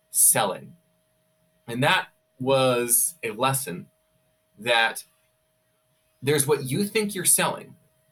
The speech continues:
and then there's what the clientele think they're buying. I think we should assume in this context that the customer is right.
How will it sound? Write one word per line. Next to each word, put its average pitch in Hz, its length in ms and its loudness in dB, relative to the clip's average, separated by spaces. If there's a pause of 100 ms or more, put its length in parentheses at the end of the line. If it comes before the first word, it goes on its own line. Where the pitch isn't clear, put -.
(920)
and 139 220 2
then 139 180 0
there's 131 260 0
what 123 320 0
the - 100 -4
clientele 127 960 -2 (680)
think 135 260 -2
they're 104 160 0
buying. - 680 -4 (760)
I 123 100 0
think 240 320 -2
we 156 260 -4
should 127 720 0 (220)
assume 135 340 2
in 127 80 0
this 170 240 2
context 98 540 -2
that 117 120 -6
the 120 60 -4
customer 127 540 -2
is 101 360 -4
right. - 400 -6